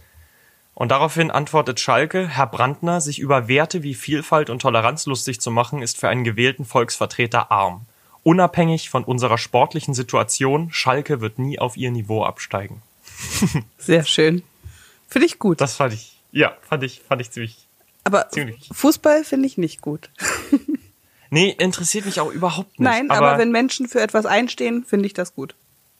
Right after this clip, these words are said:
Speaker 1: Ja,
Speaker 2: So.
Speaker 1: ja.
Speaker 2: Ja.
Speaker 1: Auch wenn das Schalke macht. <laughs>
Speaker 2: Sogar wenn Schalke das macht. <laughs>
Speaker 1: Ja,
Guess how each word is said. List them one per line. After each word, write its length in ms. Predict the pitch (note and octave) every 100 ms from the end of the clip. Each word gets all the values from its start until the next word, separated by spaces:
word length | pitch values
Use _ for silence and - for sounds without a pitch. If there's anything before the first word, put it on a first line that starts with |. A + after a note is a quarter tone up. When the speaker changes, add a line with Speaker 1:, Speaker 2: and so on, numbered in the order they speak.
| _ _
Speaker 1:
Ja, 160 | - C3+ -
Speaker 2:
So. 160 | - -
Speaker 1:
ja. 180 | B2 - _ _ _ - - _ _ -
Speaker 2:
Ja. 80 | B2
Speaker 1:
Auch 100 | B2+
wenn 100 | A2
das 100 | A2
Schalke 300 | G#2 A2 -
macht. 320 | G2+ - - - - - - - -
<laughs> 520 | - F#3 G#3 - G3
Speaker 2:
Sogar 420 | F#3 - F3+ F3+
wenn 140 | G3 F#3
Schalke 420 | G3+ F#3 F3 D#3
das 320 | D3 D3 -
macht. 300 | D#3+ D3+ E3
<laughs> 1160 | A3 D#4 - - - G#4+ - - - - _ _ F#3 - - - - - - _ _ _ _ _ _ G2 _
Speaker 1:
Ja, 320 | B2 B2 G#2+